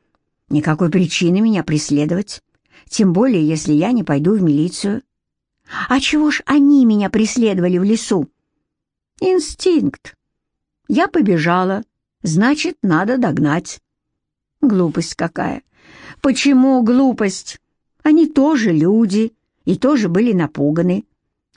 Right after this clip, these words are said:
Застрелили человека — и с опозданием сообразили, что он был не один.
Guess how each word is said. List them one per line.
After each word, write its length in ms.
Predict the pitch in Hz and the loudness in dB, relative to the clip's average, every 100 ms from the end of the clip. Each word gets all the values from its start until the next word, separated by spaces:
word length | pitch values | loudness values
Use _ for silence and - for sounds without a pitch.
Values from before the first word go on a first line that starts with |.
| _ | _
Застрелили 840 | 220 233 220 233 233 247 262 202 160 | -2 -2 -2 0 2 4 2 0 -4
человека — 680 | - 196 185 175 165 - - _ _ - - - | -2 0 0 -2 -4 -8 -14 _ _ -20 -12 -4
и 100 | 214 | -2
с 100 | 233 | 0
опозданием 760 | 220 208 196 277 254 196 180 | 0 0 0 2 2 2 0
сообразили, 1000 | 175 220 208 214 240 214 180 202 196 185 | 0 0 0 0 -2 -2 0 0 0 0
что 240 | 185 - | -2 -2
он 140 | 196 208 | 0 2
был 140 | 208 | 2
не 160 | 220 208 | 2 2
один. 640 | 202 226 180 190 185 180 | 0 -2 -2 0 0 -2